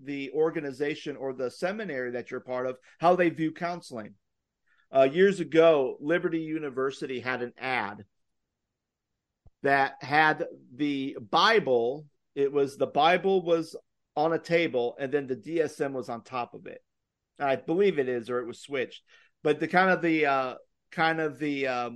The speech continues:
message it was portraying is that counseling is about the Word of God first. That's the foundation.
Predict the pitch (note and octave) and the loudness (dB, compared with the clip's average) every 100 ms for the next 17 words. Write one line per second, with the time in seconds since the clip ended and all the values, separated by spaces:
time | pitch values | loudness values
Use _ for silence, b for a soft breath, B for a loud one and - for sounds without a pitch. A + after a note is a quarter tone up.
0 | A2+ C#3+ A3 G3+ F#3+ E3 D3 - C#3+ - | -6 2 2 2 -2 -4 -6 -8 -12 -4
1 | C3 B2 B2+ - _ _ _ C3 B2 C#3 | -2 -2 -8 -14 _ _ _ -8 -2 -2
2 | C#3 D#3+ G#3 A3 - G3 F3+ E3 D3+ C#3 | -2 0 0 0 -4 -4 -4 -4 -4 0
3 | D3 C#3 B2+ C3+ E3 F3 D3+ D3 C#3+ - | 0 0 -4 -2 -4 -2 -2 -2 -4 -4
4 | B2+ A#2+ - B2 - - D3 D3 C3+ A#2+ | -4 -4 -6 -8 -8 -6 -4 -4 -2 -4
5 | - B2+ B2 | -6 -12 -14